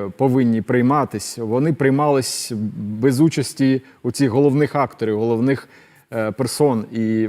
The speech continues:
ну, це дуже те-, теж, е, напрягає. Сам законопроект я бачив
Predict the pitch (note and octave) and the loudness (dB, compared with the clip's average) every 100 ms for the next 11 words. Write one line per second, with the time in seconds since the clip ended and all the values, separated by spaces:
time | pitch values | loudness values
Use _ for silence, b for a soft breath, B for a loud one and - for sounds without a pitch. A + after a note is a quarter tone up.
0 | A2 - D#3+ A#2+ _ - D#3+ C3 D#3+ D#3 | -4 -4 -2 -4 _ -2 0 2 2 0
1 | D3 C#3+ C#3+ - D3 - - A#2 A2 G#2+ | 2 2 0 2 0 0 -4 -2 0 -2
2 | G#2 A#2+ B2+ B2+ G#2+ F#2 b b b b | -2 -4 -2 -4 -4 -8 b b b b
3 | - F3 E3+ E3+ F3+ E3 E3+ - D#3+ D3 | -2 0 0 0 0 0 0 2 0 2
4 | G#3 - F3 - | 0 0 -4 -4